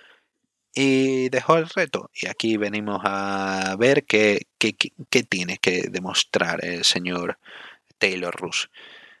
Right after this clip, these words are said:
Y esto es un, este combate es un testamento a la habilidad de, eh, Tom Lawlor de elevar lo mejor de cada rival,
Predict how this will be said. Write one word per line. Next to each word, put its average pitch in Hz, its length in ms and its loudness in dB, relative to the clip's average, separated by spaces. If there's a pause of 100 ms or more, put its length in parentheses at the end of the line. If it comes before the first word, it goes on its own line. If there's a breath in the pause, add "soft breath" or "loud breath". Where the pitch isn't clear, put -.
(100)
Y 131 420 2
esto 139 300 4
es 143 160 4
un, 143 400 -2
este - 240 -2
combate 131 420 0
es 127 60 -2
un 123 100 -8
testamento 120 580 -2
a 131 40 4
la 113 80 4
habilidad 104 480 0
de, 113 400 4
eh, 92 640 -4
Tom 110 180 2
Lawlor 110 500 2
de 98 400 0
elevar 95 380 0
lo 104 140 -4
mejor 110 360 -2
de 95 140 -8
cada 90 280 2
rival, 95 380 0